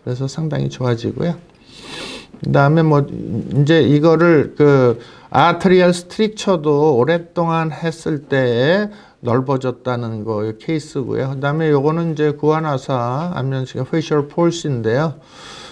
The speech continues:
뭐, 자연-, 자연적으로도 좋아지는데 뭐 이걸로 좋아졌다고 얘기할 수 있겠냐. 그런데 이제 만성 환자들도 조금씩 조금씩 좋아지는 게 보이는데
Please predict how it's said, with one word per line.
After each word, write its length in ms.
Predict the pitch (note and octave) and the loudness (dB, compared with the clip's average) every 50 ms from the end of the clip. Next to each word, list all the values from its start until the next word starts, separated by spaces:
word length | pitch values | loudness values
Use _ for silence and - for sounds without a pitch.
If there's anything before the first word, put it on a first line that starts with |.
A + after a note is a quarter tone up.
| - _ - | -16 _ -2
뭐, 180 | D3+ D#3 D3+ D3+ | 0 0 0 0
자연-, 440 | - - - C3+ D#3+ F3+ F#3+ - - | -2 0 2 4 4 4 4 2 0
자연적으로도 720 | - C#3+ C#3+ D#3+ F#3+ G#3+ G#3+ A3 G3+ F#3+ F3+ F3 F3 F3+ | 2 2 4 6 6 6 4 4 4 2 2 0 0 -2
좋아지는데 720 | F3+ - D3 D3 D#3 D#3+ D#3+ D#3+ D3+ C3+ C3+ C3 C3+ C3+ | 0 2 2 2 2 2 0 0 -2 -2 -2 -2 -2 -2
뭐 200 | C3+ B2+ C3 C3 | 0 2 2 2
이걸로 340 | B2 A2+ B2 C#3 C3+ C3 B2+ | 2 2 2 2 2 0 0
좋아졌다고 580 | B2+ - B2 B2 A#2+ A#2 A2 A#2 - A2 A#2+ | -2 0 0 0 0 -2 -4 -6 -4 -4 -2
얘기할 280 | A#2+ A2+ A2 G#2+ A2 G#2+ | -2 -2 -2 -2 -4 -6
수 140 | G#2+ - - | -8 -8 -8
있겠냐. 520 | A#2 G#2+ - - A2+ G#2 G2+ G#2+ A2+ A2+ | -8 -6 -6 -4 -4 -2 -2 -2 -2 -2
그런데 280 | A2 A2+ A2+ A#2+ B2 C3+ | -2 -4 -2 -2 0 0
이제 160 | C#3 D3 D3 | 2 2 2
만성 480 | C3 A#2+ A#2 C3+ D#3+ E3+ F3+ G3 G3 F#3+ | 2 4 4 4 4 4 2 2 2 2
환자들도 640 | F#3 F#3 F3+ F3+ E3+ D#3 D3 D3+ D3+ D#3 F3 G#3 G#3 | 0 0 2 0 0 0 0 -2 -4 -4 -6 -8 -8
조금씩 400 | - F#3 F#3 F#3 F3+ - - - | -8 -6 -6 -8 -8 -10 -12 -12
조금씩 380 | - - D#3+ D3+ - E3+ E3+ | -10 -8 -8 -6 -6 -6 -4
좋아지는 420 | - - D3+ D3+ D3+ C#3+ C3+ C3+ C3+ | -2 0 0 0 0 -2 -4 -4 -2
게 140 | D3+ D#3+ D#3+ | -4 -2 0
보이는데 720 | - C#3+ C#3+ C#3+ C3+ B2+ A#2+ A#2+ C3 C#3+ E3 D#3 A2+ - | 2 2 2 2 2 0 -2 -4 -2 -2 -2 -2 -2 -4